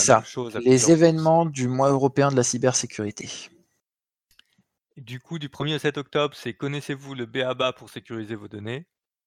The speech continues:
Speaker 1: Heu, qu'est-ce que ça veut dire ? La sécurité numérique est souvent blablabla, des réflexes simples. Ouais, ok.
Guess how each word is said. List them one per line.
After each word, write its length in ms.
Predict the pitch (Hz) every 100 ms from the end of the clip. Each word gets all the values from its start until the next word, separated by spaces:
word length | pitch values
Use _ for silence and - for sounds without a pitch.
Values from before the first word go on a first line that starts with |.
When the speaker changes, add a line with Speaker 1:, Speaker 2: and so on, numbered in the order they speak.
| _ _ _ 151
Speaker 1:
Heu, 280 | 98 95 90
qu'est-ce 140 | -
que 40 | 104
ça 100 | 110
veut 100 | 101
dire ? 260 | 101 113 131 _ _
La 160 | 131 104
sécurité 500 | - _ 117 - 120
numérique 380 | 117 113 113 -
est 20 |
souvent 260 | - 107 104
blablabla, 540 | 101 104 101 113 120
des 100 | 117
réflexes 400 | 104 98 104 -
simples. 500 | - 113 113 123 _ _ _ _ _ _ _ -
Ouais, 200 | 101 110
ok. 240 | 104 -